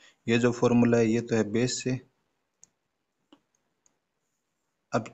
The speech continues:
सब बेस से जब क्यूब करना है,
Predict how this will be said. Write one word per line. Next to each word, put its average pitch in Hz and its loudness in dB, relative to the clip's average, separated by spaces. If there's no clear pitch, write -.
सब 127 2
बेस 139 4
से 110 -2
जब 117 -2
क्यूब 120 2
करना 107 0
है, 95 -10